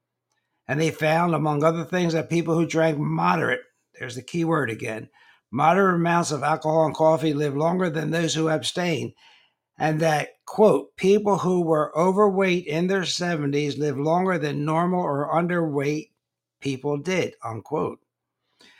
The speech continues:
Doctor Kawas had no explanation for it.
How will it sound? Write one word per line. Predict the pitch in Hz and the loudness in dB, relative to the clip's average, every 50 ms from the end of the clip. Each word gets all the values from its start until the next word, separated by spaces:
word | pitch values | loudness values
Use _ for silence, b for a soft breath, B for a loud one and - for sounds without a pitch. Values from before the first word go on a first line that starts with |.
| b b b b b b b _ _ _ _ _ _ _ _ _ _ _ _ _ _ _ _ _ _ _ _ _ _ _ _ _ - | b b b b b b b _ _ _ _ _ _ _ _ _ _ _ _ _ _ _ _ _ _ _ _ _ _ _ _ _ -6
Doctor | - 135 139 127 110 | -4 -4 -4 -4 -6
Kawas | - - - 147 165 180 190 190 175 139 | -10 -2 2 4 4 6 4 2 0 0
had | 151 151 143 143 | -2 -2 -2 0
no | 151 156 165 170 170 170 175 175 175 170 151 - - - - _ - | 0 0 0 2 2 2 2 2 2 0 -2 -6 -12 -20 -18 _ -2
explanation | 151 156 151 - 135 147 151 156 175 175 160 165 160 127 | -2 -2 -2 -2 -4 -2 -2 0 0 -2 -2 -4 -4 -6
for | 113 120 120 110 95 | -6 -6 -6 -6 -6
it. | 101 - - | -6 -8 -12